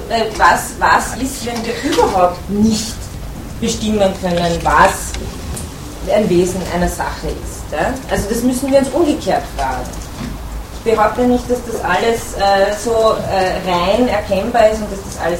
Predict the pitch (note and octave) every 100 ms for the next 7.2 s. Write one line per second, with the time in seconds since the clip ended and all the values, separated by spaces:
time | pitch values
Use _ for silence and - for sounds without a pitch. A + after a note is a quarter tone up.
0 | - C4+ A#3+ G#3 F3+ - - - A#3+ C4
1 | D#4 - B3 G#3+ G#3+ - G#3+ F#3+ G#3 C4+
2 | - A3+ F#3+ - A3+ - A3+ C#4 C#4+ B3
3 | A#3 G#3 F#3 F3 - - - G3+ - -
4 | F#4+ E4+ F#3 - - - - - - -
5 | - A3+ G#3+ G#3+ G#3 A#3 C4 D4 E4 C4
6 | F#3 E3+ D#3 F#3+ G3+ G3+ G3 F#3+ F#3 F3
7 | E3+ -